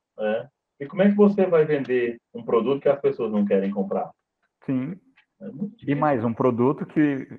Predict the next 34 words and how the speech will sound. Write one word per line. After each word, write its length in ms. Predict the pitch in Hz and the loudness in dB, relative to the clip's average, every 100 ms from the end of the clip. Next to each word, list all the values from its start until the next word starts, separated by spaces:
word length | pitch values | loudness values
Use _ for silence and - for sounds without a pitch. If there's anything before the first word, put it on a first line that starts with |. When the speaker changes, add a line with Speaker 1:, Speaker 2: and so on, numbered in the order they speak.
| - | 4
Speaker 2:
fala 160 | 127 | 4
pra 100 | 131 | 4
pessoa, 360 | 139 151 - 127 | 0 -2 0 2
"Olha, 100 | 98 | 2
você 140 | - 110 | 0 -2
não 100 | 110 | 0
sabe 280 | - 120 143 | 4 4 6
ler, 220 | 123 123 | 4 4
então 320 | 131 131 131 | 2 0 -2
tá 160 | 131 139 | 0 0
aqui 260 | 135 135 | 0 -4
<laughs> 260 | - - - | -2 -4 -4
pra 100 | - - | -10 -6
você 100 | 220 | -4
Speaker 1:
Eu 60 | |
tinha 260 | 453 247 156 | 0 2 4
Speaker 2:
aprender." 340 | - - - - | 2 0 -4 -8
Speaker 1:
esse 220 | - - 214 | -8 -6 -6
amigo 320 | - 139 175 | -6 -8 -2
que 60 | 147 | -2
ele 100 | 127 | 2
tava 220 | 139 151 | 2 2
na 240 | 175 151 - - | 0 -6 -8 -6
feira, 300 | 104 113 98 | 0 0 0
né? 180 | 110 | -2
Ele 80 | 123 | -4
falou 180 | - - | -10 -12
assim, 220 | - - - _ _ - | -12 -14 -16 _ _ -12
eu 80 | 208 | -4
tava 160 | 220 | 0
vendendo 320 | 202 196 202 | 0 2 0
um 100 | 165 | 0
livro 340 | 107 - - 202 | -2 -4 -6 -6
na 200 | - | -8